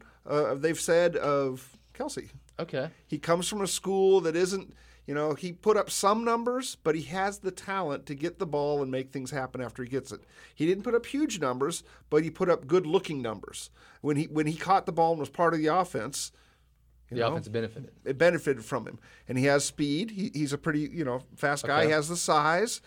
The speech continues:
Speaker 1: but he is a catching tight end.
Speaker 2: Okay.
Speaker 1: And so, yes, I hate to say I'm hedging my bet, but in your third round picks, those are development guys that aren't started today,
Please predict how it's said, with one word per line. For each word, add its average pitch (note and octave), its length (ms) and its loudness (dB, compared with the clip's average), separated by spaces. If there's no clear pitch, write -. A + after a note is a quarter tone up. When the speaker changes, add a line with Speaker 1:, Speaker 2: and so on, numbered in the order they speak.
Speaker 1:
but C#3+ 100 -2
he D3+ 80 2
is D3 100 2
a C#3 40 0
catching D#3+ 440 -2
tight A#2+ 260 -4
end. - 240 -16
Speaker 2:
Okay. C3+ 320 -4
Speaker 1:
And - 160 -6
so, C3 360 2
yes, - 240 -8
I B2+ 100 0
hate D3 220 0
to D3 80 -10
say G#3 180 0
I'm F#3 140 0
hedging E3+ 320 -2
my F3 100 2
bet, G#3 240 2
but D3+ 140 0
in D#3+ 160 -2
your E3+ 120 -2
third G#3+ 340 4
round G#3 340 2
picks, C3 360 -4
those F#3+ 220 4
are - 20 -2
development E3+ 460 2
guys C#3+ 260 2
that C3 140 -2
aren't F#3+ 160 0
started E3 340 0
today, D3 580 2